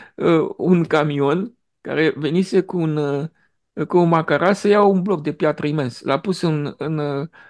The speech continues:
acolo și s-a frânt, uh, bena. Sau a, a vrut să-l pună așa, l-a luat de jos, macaraua, să-l pună în, și s-a dezechilibrat și a căzut cu mașină cu tot. Deci nu. Și întrebarea e cum au putut să aia să miște dacă noi nu putem să facem nimic.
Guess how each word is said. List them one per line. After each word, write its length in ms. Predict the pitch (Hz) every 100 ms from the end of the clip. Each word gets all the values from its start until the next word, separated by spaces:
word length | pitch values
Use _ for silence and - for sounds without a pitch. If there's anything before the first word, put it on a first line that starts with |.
| _
acolo 460 | - 135 214 226 202
și 160 | -
s-a 240 | - - 175
frânt, 440 | - 214 202 196
uh, 420 | 196 185 175 165 190 _ _ _
bena. 460 | 160 147 120 - _ _ _ _ _
Sau 480 | - - 180 175 - _ _
a, 120 | - -
a 200 | 139 135
vrut 220 | 165 196
să-l 220 | 196 170
pună 480 | 190 175 156 120 -
așa, 560 | - 143 - 156 95 -
l-a 120 | - 120
luat 200 | 156 160
de 180 | 160
jos, 480 | 131 139 127 165 - -
macaraua, 580 | 135 135 135 127 165 170
să-l 200 | - 156
pună 240 | 180 156
în, 280 | 143 139 180 _ - _
și 340 | - - - 190
s-a 180 | 170
dezechilibrat 720 | 156 170 170 160 151 147 226 190
și 120 | -
a 60 |
căzut 260 | - 175 190
cu 100 | -
mașină 300 | 175 170 190
cu 120 | -
tot. 260 | 170 107 - _ _ _ _ _ _ -
Deci 140 | 165
nu. 380 | 196 220 196 139 - _ _ _ _ _ _ _
Și 180 | - 185
întrebarea 420 | 180 185 208 208
e 40 |
cum 180 | 208 226
au 80 | 247
putut 280 | 233 233 214
să 80 | 226
aia 140 | 156
să 160 | 143 151
miște 340 | 160 151 -
dacă 220 | 117 123 151
noi 140 | 151
nu 80 | 147
putem 300 | 147 - 135
să 80 | 135
facem 280 | 127 -
nimic. 300 | 127 120 -